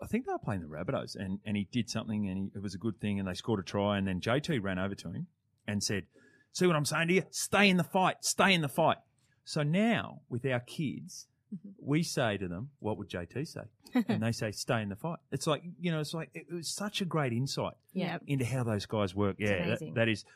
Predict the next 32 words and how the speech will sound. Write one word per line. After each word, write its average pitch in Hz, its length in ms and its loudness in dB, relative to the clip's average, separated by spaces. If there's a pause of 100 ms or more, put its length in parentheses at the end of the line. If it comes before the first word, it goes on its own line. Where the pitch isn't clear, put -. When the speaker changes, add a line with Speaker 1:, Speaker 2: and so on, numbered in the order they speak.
Speaker 1:
So 160 160 10
Hayne 233 380 6
comes 156 320 2
back, 117 280 4
plays 190 520 2 (720)
fifty-two 147 760 2
minutes, 113 500 0
I 131 60 0
reckon 127 260 2
more 139 320 8
probably 123 340 0
than, 107 280 0 (240)
than 113 160 -4
Neil 123 160 2
Henry 113 240 0
wanted 117 300 0
to 131 60 -4
play 156 280 -2
him, 220 80 0
but 120 140 -2
was 110 140 -6
forced 127 360 -2
a 139 60 0
little 127 200 0
bit 156 160 0
by 113 140 0
the 101 160 -2
injury 127 320 -2 (160)
to 113 240 -2
Josh 104 320 -6
Hoffman. 180 400 -6 (720)
And, 139 280 4